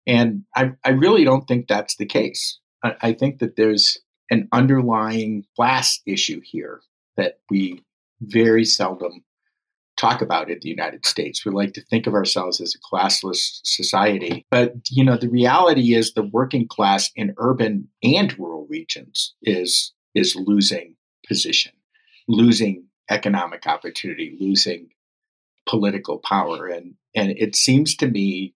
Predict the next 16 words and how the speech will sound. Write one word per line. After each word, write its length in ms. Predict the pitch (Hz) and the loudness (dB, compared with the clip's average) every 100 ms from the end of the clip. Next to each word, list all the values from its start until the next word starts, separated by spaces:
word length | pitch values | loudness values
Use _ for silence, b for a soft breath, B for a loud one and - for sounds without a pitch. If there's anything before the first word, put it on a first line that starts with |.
| _ | _
that 140 | 104 98 | -8 -4
there's 180 | 101 104 | -4 -4
a 40 | |
lot 380 | 98 98 113 117 | -2 2 2 0
more 220 | 117 110 | 0 0
we 160 | 107 101 | 0 -2
have 240 | 101 101 | 0 -2
in 260 | - 95 - | -4 -14 -10
common 440 | - 117 110 95 - _ _ - | -2 2 2 -2 -12 _ _ -12
across 640 | - - 90 87 - - _ _ _ _ _ _ _ - | -8 -2 -2 -2 -4 -6 _ _ _ _ _ _ _ -4
that 440 | 113 104 101 - _ - | 0 2 2 -2 _ -8
kind 220 | 107 101 | 0 0
of 220 | 90 87 - - | 0 -6 -14 -8
cross-cultural 1120 | - 117 117 - 123 117 - 113 104 98 90 _ _ _ - | 0 2 2 -2 -2 -2 0 0 2 0 -4 _ _ _ -4
kind 160 | 101 | -2
of 200 | 95 87 | -2 -6